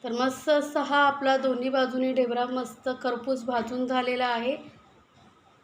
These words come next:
तर नक्की बनवा आणि आपल्या फॅमिलीसोबत एन्जॉय करा. मस्त असा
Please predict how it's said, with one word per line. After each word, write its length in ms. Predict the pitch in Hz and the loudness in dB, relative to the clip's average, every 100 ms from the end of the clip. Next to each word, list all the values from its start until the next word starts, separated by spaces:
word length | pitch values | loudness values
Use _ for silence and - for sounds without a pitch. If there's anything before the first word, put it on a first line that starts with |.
| _ - - - - _ _ _ _ _ _ _ _ - _ _ _ _ - | _ -18 -18 -20 -20 _ _ _ _ _ _ _ _ -20 _ _ _ _ -2
तर 120 | 226 | 0
नक्की 440 | 233 247 - 294 | 2 -2 0 2
बनवा 320 | 285 285 294 | 4 4 4
आणि 200 | 302 311 | 2 2
आपल्या 300 | 311 302 294 | 0 2 2
फॅमिलीसोबत 760 | 294 294 269 277 277 294 277 277 | 4 2 2 0 0 2 2 2
एन्जॉय 380 | 269 240 269 277 | 0 2 4 4
करा. 340 | 277 269 262 262 | 2 2 2 2
मस्त 480 | 262 269 269 - | 0 -2 -4 -2
असा 520 | 294 277 269 - 269 | 2 2 0 0 0